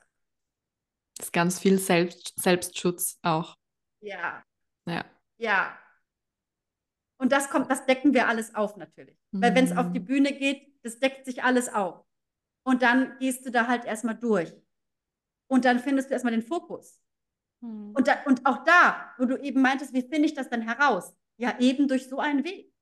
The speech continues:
Speaker 2: durch so ein Coaching, durch so einen Weg auf die Bühne. Weil dann kommst du erst dazu, zu überlegen,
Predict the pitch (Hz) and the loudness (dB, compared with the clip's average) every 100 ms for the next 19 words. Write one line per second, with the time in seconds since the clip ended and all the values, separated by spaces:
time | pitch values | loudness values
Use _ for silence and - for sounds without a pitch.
0 | _ _ _ _ - 262 214 294 302 302 | _ _ _ _ -8 -8 -2 -2 2 2
1 | 302 359 403 - 202 185 _ _ - 254 | 2 0 -4 -4 -10 -16 _ _ -2 0
2 | - 311 294 294 277 320 320 294 302 294 | 0 -2 2 2 2 0 -2 -4 -2 -2
3 | 254 392 403 180 - - _ _ _ _ | 2 4 6 4 0 -18 _ _ _ _
4 | 254 254 302 311 320 - 392 480 - 359 | 0 2 4 4 4 2 0 0 -8 -10
5 | 320 _ _ - 285 294 294 277 269 - | -10 _ _ -2 2 2 2 0 -2 -4
6 | - 294 330 381 - - _ _ _ 302 | -2 0 2 0 -4 -20 _ _ _ -6
7 | 294 226 262 254 285 330 330 330 330 | -2 2 2 2 0 -2 0 0 0